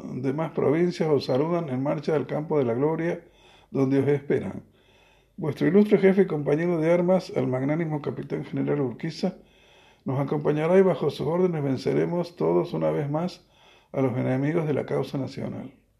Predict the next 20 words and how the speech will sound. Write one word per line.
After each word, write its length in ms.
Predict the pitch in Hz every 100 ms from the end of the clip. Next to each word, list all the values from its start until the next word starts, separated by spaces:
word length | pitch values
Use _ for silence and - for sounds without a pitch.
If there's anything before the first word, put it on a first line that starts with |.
| _ _ _ _ _ _ _
A 100 | 151
él 100 | 175
y 60 | 202
a 60 | 190
vosotros 480 | 151 - 185 175
ven-, 500 | 151 143 143 - - -
obliga 380 | 139 139 170 175
a 40 |
concluir 540 | 156 135 131 143 160 175
la 100 | 151
grande 340 | 151 170 160
obra 300 | 165 170 170
que 100 | -
principiantes 760 | - 127 - - 147 170 170
en 120 | 147 123
Caseros, 680 | 120 - 165 175 165 - _ _ _ _ _
principiasteis, 800 | 135 - 135 - 151 - 123 101
perdón, 380 | 117 127 147 147
en 100 | 139
Caseros, 580 | 120 - 156 165 -